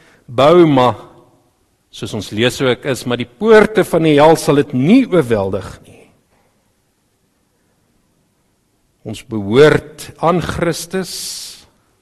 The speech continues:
omdat hy ons geroep het, omdat hy vir ons gesterf het, omdat hy sy Heilige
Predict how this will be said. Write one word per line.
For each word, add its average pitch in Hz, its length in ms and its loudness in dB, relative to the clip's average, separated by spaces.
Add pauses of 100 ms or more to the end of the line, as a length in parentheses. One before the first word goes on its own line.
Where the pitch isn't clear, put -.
(1300)
omdat 107 380 -10
hy 185 340 2
ons 123 300 -6
geroep 92 320 -14 (320)
het, - 160 -20 (1500)
omdat 117 300 -4
hy 160 180 4
vir 156 160 0
ons - 160 -2
gesterf 180 800 -6
het, - 360 -16 (1200)
omdat 104 240 -6
hy 104 100 -2
sy 107 160 -6
Heilige 107 280 -2